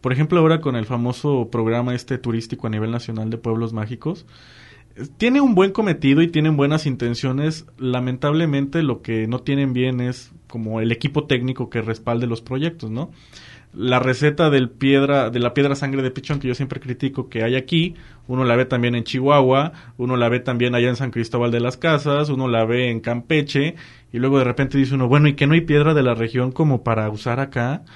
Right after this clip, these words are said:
Y entonces lo que trata de hacer este programa muchas veces erróneamente es que parezca bonito, ¿no? Que parezca antiguo, que se vea bien bonito. Pero uno va por la calle que arreglaron y, pues, da el gatazo, ¿no? Parece lo que hemos estado diciendo.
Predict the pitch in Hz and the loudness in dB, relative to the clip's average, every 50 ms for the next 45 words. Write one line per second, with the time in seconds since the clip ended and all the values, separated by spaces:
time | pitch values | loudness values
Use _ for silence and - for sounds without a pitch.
0 | - - - - - - - - - - - - - 143 143 143 139 165 165 165 | -20 -20 -20 -20 -20 -20 -20 -20 -20 -20 -14 -6 0 2 2 2 4 4 4 4
1 | 165 180 175 175 170 - - - - 139 139 139 139 151 147 - 165 170 170 185 | 6 6 4 4 4 0 -8 -8 -2 -2 0 0 0 -2 -2 0 0 0 0 0
2 | 180 175 170 180 165 180 170 - - - 175 170 170 170 170 170 170 170 160 160 | 0 0 2 0 0 0 -2 -2 -4 0 0 0 2 2 2 2 2 2 2 2
3 | 160 156 156 165 160 147 151 156 151 151 - 165 160 160 - - - - 107 113 | 2 0 0 -2 -2 0 0 0 0 0 -2 -4 -4 -4 -6 -12 -12 -10 -8 -6
4 | 113 123 127 135 143 143 143 143 143 147 147 151 143 143 151 156 156 - - - | -4 -4 -2 0 0 0 0 -2 -2 -2 0 2 2 2 2 0 -2 -8 -16 -20
5 | - - - - - - 135 - - 135 156 156 - - 208 165 139 127 120 - | -20 -20 -20 -14 -8 -6 -4 -2 0 0 -2 -2 -2 -2 -2 0 0 -2 -2 -4
6 | - 107 117 135 139 143 143 - 143 147 160 156 - 202 185 - - 151 135 120 | -4 -4 -4 -4 -2 -4 -2 0 0 0 0 0 -2 -4 -4 -2 0 0 2 2
7 | 117 110 113 - 127 - 147 135 139 160 170 180 185 180 175 170 147 139 120 - | 2 0 -2 -4 -6 -4 -2 0 2 2 2 2 0 0 0 0 0 0 -2 -2
8 | - 110 104 - - - - - - - - - 131 139 156 180 196 190 190 190 | -4 -8 -8 -8 -14 -20 -20 -20 -20 -10 -2 2 4 6 6 8 8 6 6 4
9 | 190 190 175 170 170 170 180 175 185 175 175 170 156 151 143 139 143 143 160 180 | 4 2 4 4 2 4 4 2 2 4 4 4 4 4 4 4 4 2 2 2
10 | 165 143 120 - 117 113 - - - - - - - - - 165 196 220 220 220 | 2 0 -2 -2 -6 -10 -10 -12 -18 -20 -20 -20 -20 -12 -6 -2 -2 0 0 0
11 | 190 185 - 120 110 - - 104 113 131 131 - - 143 143 160 151 139 - 120 | -2 -2 0 -2 -2 -2 -6 -10 -8 -8 -4 0 4 4 6 6 4 2 0 -2
12 | 107 110 110 - 143 143 147 143 - - - 135 127 120 117 131 120 113 107 110 | -4 -4 -4 -4 -4 -6 -6 -6 -8 -6 -4 -2 -2 -2 -2 -4 -6 -6 -6 -8